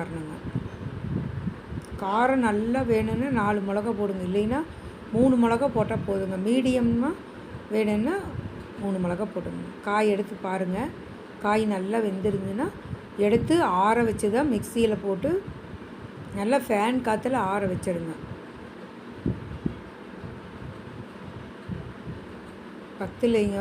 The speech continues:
உப்பு பத்தல, மறுபடியும் போட்டுக்கிட்டேங்க. நிலக்கடலை கடைசியா போடணுங்க. காய் வெந்த பிறகு தான் நிலக்கடலை ஒரு ஸ்பூன் போட்டுங்க. நல்லா வணக்கி விட்டுட்டு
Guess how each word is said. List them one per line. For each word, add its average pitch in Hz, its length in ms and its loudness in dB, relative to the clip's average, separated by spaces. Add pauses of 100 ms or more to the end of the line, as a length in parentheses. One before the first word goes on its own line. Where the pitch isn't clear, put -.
(120)
உப்பு 233 240 -4
பத்தல, 202 320 0 (100)
மறுபடியும் 190 380 0
போட்டுக்கிட்டேங்க. 180 560 -4 (760)
நிலக்கடலை 240 520 4 (120)
கடைசியா 202 480 2 (100)
போடணுங்க. 170 380 0 (420)
காய் 226 300 4
வெந்த 214 240 2
பிறகு 214 240 4
தான் 285 140 0
நிலக்கடலை 202 440 2
ஒரு 175 180 -2
ஸ்பூன் 214 340 -2
போட்டுங்க. 190 340 -4 (1600)
நல்லா 196 300 0
வணக்கி 185 300 -2
விட்டுட்டு 180 240 -2